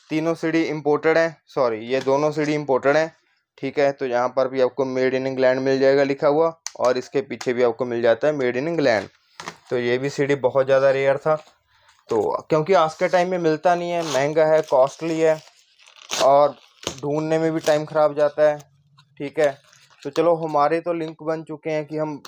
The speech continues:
इतने टाइम से काम करते आ रहे हैं, तो अगर कोई नॉर्मल बंदा इसको ढूंढेगा तो उसको नहीं मिलेगा। ठीक है दोस्तों, तो अभी करते हैं दूसरा पार्सल ओपन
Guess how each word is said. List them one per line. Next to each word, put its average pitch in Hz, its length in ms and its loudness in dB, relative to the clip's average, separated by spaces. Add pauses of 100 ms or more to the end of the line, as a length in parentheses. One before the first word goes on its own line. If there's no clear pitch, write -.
(300)
इतने 156 320 0
टाइम 143 320 -2
से 156 260 0 (220)
काम 147 240 0
करते 143 340 -4
आ 131 120 2
रहे 123 140 -2
हैं, 170 160 -8 (560)
तो 139 100 -2 (100)
अगर 139 220 0
कोई 165 160 -4
नॉर्मल 143 440 0
बंदा 160 320 0
इसको 165 240 -2
ढूंढेगा 151 440 0
तो 156 120 -8
उसको 160 220 -8
नहीं 143 200 -6
मिलेगा। 110 460 -2 (1300)
ठीक 131 120 -2
है 143 100 4
दोस्तों, 147 320 0 (500)
तो 123 220 4 (120)
अभी 127 240 0
करते 131 300 -2
हैं 123 120 -2
दूसरा 120 340 -4
पार्सल 135 420 -2
ओपन 160 400 -2